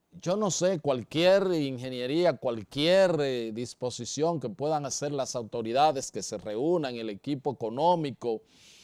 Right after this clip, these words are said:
y ver con el Ministerio de Industria, Comercio y mipymes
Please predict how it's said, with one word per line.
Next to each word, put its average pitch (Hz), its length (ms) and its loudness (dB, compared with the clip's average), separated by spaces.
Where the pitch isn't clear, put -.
y 135 160 -2
ver 156 320 4
con 139 340 -2
el 123 120 -6
Ministerio 139 640 -2
de 127 60 -2
Industria, 131 580 -4
Comercio 127 920 -4
y 120 80 -4
mipymes 143 640 -2